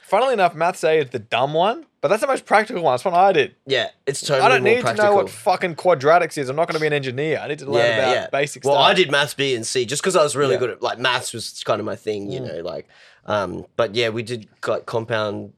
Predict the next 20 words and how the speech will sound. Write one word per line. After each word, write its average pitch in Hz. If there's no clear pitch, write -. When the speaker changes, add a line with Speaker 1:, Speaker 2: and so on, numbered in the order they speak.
Speaker 2:
interest 104
and 98
stuff -
is -
something 95
that -
you 107
do 95
in, -
like, -
Maths -
C. -
Speaker 1:
Yeah, 110
Maths 120
was 117
Speaker 2:
For 110
Speaker 1:
not 113
Speaker 2:
sure. 82
Speaker 1:
my 107
thing. 98